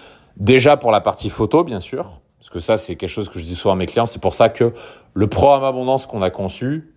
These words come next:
c'est un programme qui vous amène d'un point A à un point Z. Le point A, c'est,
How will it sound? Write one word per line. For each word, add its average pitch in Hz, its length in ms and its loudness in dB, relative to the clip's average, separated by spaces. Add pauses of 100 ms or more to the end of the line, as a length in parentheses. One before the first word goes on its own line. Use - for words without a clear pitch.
c'est - 280 -4
un 131 80 2
programme 131 460 2
qui - 160 -14
vous 101 160 -4
amène 107 200 -4
d'un 95 120 -2
point 101 340 -4
A 131 400 2
à 90 100 -6
un 90 60 -2
point 95 240 -6
Z. 120 440 2
Le 95 100 -8
point - 280 -8
A, 120 220 4
c'est, 113 480 -4